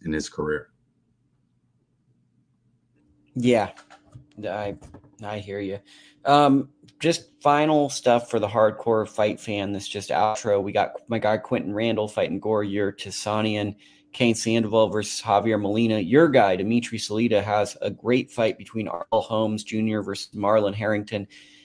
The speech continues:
Speaker 2: And Ollie, can't pronounce his name, against Britton Norwood. Um, some sneaky good hardcore fights for the h-,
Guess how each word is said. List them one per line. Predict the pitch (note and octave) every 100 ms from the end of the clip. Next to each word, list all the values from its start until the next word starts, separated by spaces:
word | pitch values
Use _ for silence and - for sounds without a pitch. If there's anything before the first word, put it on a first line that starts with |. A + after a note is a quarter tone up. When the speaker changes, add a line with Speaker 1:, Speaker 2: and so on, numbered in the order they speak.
| _ -
Speaker 2:
And | A#2+ A#2 A2
Ollie, | B2 B2+ B2+
can't | A#2 A#2+ A#2+
pronounce | A#2+ A2+ G#2
his | -
name, | A2+ A2+ A2
against | G#2+ A2+ -
Britton | A#2+ A#2+ A#2
Norwood. | A2 A2 A#2 A2+ A2+ G#2+ _ _ _ _ -
Um, | C#3 C#3+ C3
some | - C3+
sneaky | - D#3+ D#3 D#3+
good | C3 C#3+ C#3+
hardcore | B2 B2 C3+ C3 A#2 G#2
fights | G2 F2 - -
for | E2
the | G2+
h-, | G#2